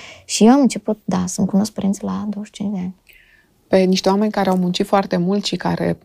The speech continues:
Speaker 2: aveau niște Excel-uri din astea contabile, simt că tu cu poezia din tine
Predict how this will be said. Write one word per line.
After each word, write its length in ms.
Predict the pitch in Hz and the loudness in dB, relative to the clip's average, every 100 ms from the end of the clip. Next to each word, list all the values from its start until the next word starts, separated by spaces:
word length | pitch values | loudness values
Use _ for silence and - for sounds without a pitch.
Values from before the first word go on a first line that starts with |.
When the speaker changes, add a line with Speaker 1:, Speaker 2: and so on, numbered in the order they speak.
| 180 | -8
Speaker 2:
aveau 280 | - 175 185 | 0 2 4
niște 520 | 190 190 - 190 185 - _ _ - - | 2 0 0 -2 -2 -6 _ _ -20 -4
Excel-uri 640 | 170 - - 208 170 170 | -4 -4 0 2 4 2
din 160 | 170 170 | 0 0
astea 260 | 185 190 | 0 -2
contabile, 720 | 185 170 185 180 196 185 180 185 - - - | -2 -4 -2 -2 0 -2 -2 -6 -16 -20 -14
simt 380 | - 208 208 | -2 0 0
că 120 | - 175 | 0 0
tu 140 | 190 | 0
cu 120 | 185 | -2
poezia 560 | 180 170 165 170 190 185 | 0 2 2 2 2 2
din 220 | 165 160 | 0 -2
tine 500 | 160 175 175 180 196 | 0 0 2 0 -4